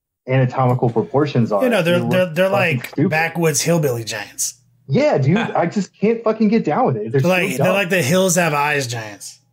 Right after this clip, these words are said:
Speaker 1: Yeah.
Speaker 3: Yeah.
Speaker 1: It's like, ugh. Yuck.
Speaker 3: I,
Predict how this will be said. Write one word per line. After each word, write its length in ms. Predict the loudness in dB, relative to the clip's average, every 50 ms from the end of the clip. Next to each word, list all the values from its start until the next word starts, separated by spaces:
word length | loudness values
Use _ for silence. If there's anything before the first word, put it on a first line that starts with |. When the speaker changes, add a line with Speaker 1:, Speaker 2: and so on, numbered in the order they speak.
| _ _ _ _ _ -4
Speaker 1:
Yeah. 120 | -2 0 0
Speaker 3:
Yeah. 320 | 0 0 -2 -4 -6 -8 -12 _ _ _ _ _ _ _ _ _ _ _
Speaker 1:
It's 100 | _ -2
like, 200 | 0 0 0 0 -4 -6 -2
ugh. 280 | 0 0 2 0 -2 -8 _ _ _ _ _ _ _ _ _ _ _ _ _ _ _ _ _ _ _ _ _ _ _ _ _ _ _ _ _ _ _ _ _ _ _ _ -18
Yuck. 140 | -18 -18 -18 _ _ _ _ _ _ _ _ _ _ _ _ _ _ _ -10
Speaker 3:
I, 380 | -6 -6 -4 -4 -4 -4 -6